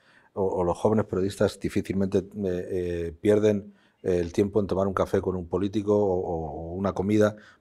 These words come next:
porque lo consideran un, una pérdida de tiempo, porque, total, eh, lo que te va a contar lo cuenta en, en el Twitter, que probablemente, además, no maneja él. Pero, y yo no he creído nunca que el gabinete de prensa sea el enemigo,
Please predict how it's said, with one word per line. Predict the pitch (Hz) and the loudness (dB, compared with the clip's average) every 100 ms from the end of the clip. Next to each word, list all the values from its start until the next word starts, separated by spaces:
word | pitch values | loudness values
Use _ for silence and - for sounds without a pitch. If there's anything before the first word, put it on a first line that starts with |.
| _ | _
porque | 90 - | -6 -4
lo | 87 | -4
consideran | 85 85 98 107 | -4 -2 0 0
un, | 98 95 98 | -2 -6 -8
una | 95 90 | -8 -6
pérdida | 92 90 85 | -2 0 0
de | |
tiempo, | 85 120 98 | -2 -4 -4
porque, | 90 85 | -6 -6
total, | 76 - 80 104 107 - - _ - | -8 -8 0 0 0 -10 -20 _ -4
eh, | 87 | -2
lo | 80 | -2
que | 82 | 0
te | 87 | 0
va | |
a | 95 | 0
contar | 92 104 101 - | 0 0 -2 -4
lo | 90 | -4
cuenta | - 90 87 | -4 -2 -2
en, | 82 80 | -2 -6
en | 78 | -6
el | 78 | -6
Twitter, | 76 107 113 110 - - | -2 2 4 2 0 -6
que | 82 | -4
probablemente, | 82 90 92 92 95 - - - | 0 0 0 2 2 0 -12 -10
además, | 82 85 92 | -4 0 0
no | 92 90 | 2 2
maneja | 85 82 - 98 | 4 4 4 6
él. | 92 67 - - - - - _ _ | 6 2 -14 -20 -20 -20 -20 _ _
Pero, | - 87 95 | 6 8 8
y | - 90 | 2 6
yo | 110 | 8
no | 123 127 | 10 8
he | |
creído | - 110 113 107 | 8 6 6 4
nunca | 107 104 95 | 4 2 4
que | |
el | 92 90 90 | 2 0 0
gabinete | 90 92 92 | 0 0 0
de | 92 | 2
prensa | 98 92 90 | 0 0 0
sea | - 92 | 2 2
el | 85 | 2
enemigo, | 85 90 117 80 | 0 0 0 -2